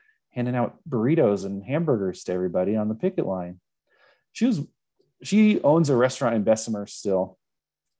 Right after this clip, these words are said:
just moved, uh, just before the pandemic, a little ways away from the mill, but it had for twenty years been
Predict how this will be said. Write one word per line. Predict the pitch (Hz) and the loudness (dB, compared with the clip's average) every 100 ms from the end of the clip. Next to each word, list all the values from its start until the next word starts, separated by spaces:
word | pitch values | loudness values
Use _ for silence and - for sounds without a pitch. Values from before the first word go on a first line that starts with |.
| - | -14
just | 120 156 - | -2 -2 2
moved, | 123 120 113 110 - _ _ - _ - | 4 4 4 -2 -14 _ _ -20 _ -16
uh, | 110 101 | -10 -8
just | 98 131 | -8 -10
before | 147 131 131 | -10 -2 -2
the | |
pandemic, | 117 113 98 101 95 92 - _ - | 0 -2 -2 -2 -2 -6 -12 _ -12
a | 98 | -4
little | 104 110 104 | 0 2 2
ways | 98 95 | 2 2
away | 95 90 92 92 | -2 -2 0 -2
from | 90 92 90 | -4 -10 -8
the | |
mill, | 90 107 | -2 0
but | 101 104 | 2 0
it | 104 | -2
had | - 127 131 117 - _ _ _ _ _ | -4 0 2 2 -4 _ _ _ _ _
for | 117 | -6
twenty | 123 120 | -2 0
years | 110 107 98 | 2 0 -2
been | 90 95 92 90 | -6 -6 -6 -8